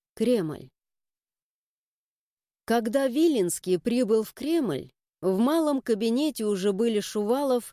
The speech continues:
и Забелла. Помимо них ждали еще Якова Васильевича Вилье, Ивана Андреевича Астермана и Ивана Федоровича Паскевича.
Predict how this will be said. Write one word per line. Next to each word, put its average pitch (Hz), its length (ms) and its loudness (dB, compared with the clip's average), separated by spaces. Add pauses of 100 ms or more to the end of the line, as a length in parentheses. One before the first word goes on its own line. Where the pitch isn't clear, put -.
(140)
и 240 100 0
Забелла. 196 760 -2 (600)
Помимо 269 480 0
них 311 280 4
ждали 254 420 -2
еще 247 300 -4
Якова 208 600 -2
Васильевича 220 800 -2
Вилье, 240 640 -2 (800)
Ивана 208 560 2
Андреевича 196 720 2
Астермана 240 880 0
и 233 200 0
Ивана 262 380 0
Федоровича 240 720 0
Паскевича. 240 960 -6